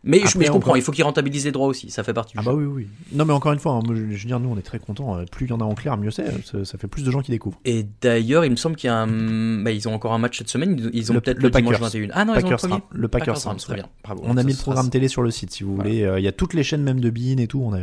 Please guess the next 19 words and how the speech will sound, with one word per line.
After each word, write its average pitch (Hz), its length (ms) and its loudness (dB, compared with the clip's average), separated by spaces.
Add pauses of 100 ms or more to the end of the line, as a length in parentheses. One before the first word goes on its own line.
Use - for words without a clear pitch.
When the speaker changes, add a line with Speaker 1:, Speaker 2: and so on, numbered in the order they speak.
Speaker 2:
on 90 80 -6
met 92 120 -4
tous - 160 -2
les 147 80 0
programmes. 95 340 -2
Speaker 1:
Bravo, - 240 -12
Speaker 2:
C'est, 98 80 -6
euh, 95 100 -8 (120)
Speaker 1:
bravo 101 300 -12
nous. 101 200 -14
Speaker 2:
ouais. - 80 -10 (400)
Speaker 1:
Et 135 160 2
en, 127 40 4
<laughs> - 260 4 (140)
enfin, 165 240 -2
dernière 147 360 0
question 147 400 -4
de 117 140 -2
Sapous. 175 640 -4